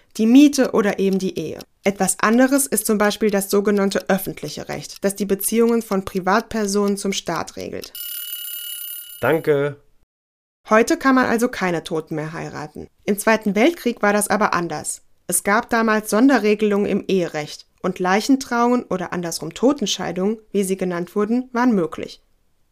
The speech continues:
Speaker 1: Offiziell hießen sie nachträgliche Eheschließungen. Hitler beschloss die Möglichkeit zu diesen nachträglichen Eheschließungen durch einen geheimen Führererlass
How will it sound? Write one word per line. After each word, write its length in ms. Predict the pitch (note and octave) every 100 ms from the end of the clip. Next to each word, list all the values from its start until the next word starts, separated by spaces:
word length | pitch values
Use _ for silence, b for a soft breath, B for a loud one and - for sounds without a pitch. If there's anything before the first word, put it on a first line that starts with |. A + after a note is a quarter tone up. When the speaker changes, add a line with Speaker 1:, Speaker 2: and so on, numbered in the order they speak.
| _ -
Speaker 1:
Offiziell 580 | G#3+ D#4 C#4+ - A3+ G#3
hießen 400 | A3 G#3+ A3+ G3+
sie 260 | G#3 G#3 -
nachträgliche 800 | F#3 F#3+ - - F#3+ F#3 F#3+ -
Eheschließungen. 800 | - D#3+ D#3 - - - D3 B2+ - _ _ _ _ _ _
Hitler 340 | C4+ C4+ D4
beschloss 340 | B3+ - G#3 -
die 100 | F#3+
Möglichkeit 680 | G#3+ B3+ G3 - G3 G3+
zu 120 | G#3
diesen 300 | G3 F#3+ F#3+
nachträglichen 840 | F#3 A3 A#3+ - G#3 G3+ G3 F#3 -
Eheschließungen 800 | A#3+ A3 - E3 E3+ G3 A3 A3 b
durch 260 | - G3 -
einen 180 | G3 G3+
geheimen 420 | F3+ G3 A3 A3
Führererlass 800 | - C4 C4 G3+ F3 F#3 G#3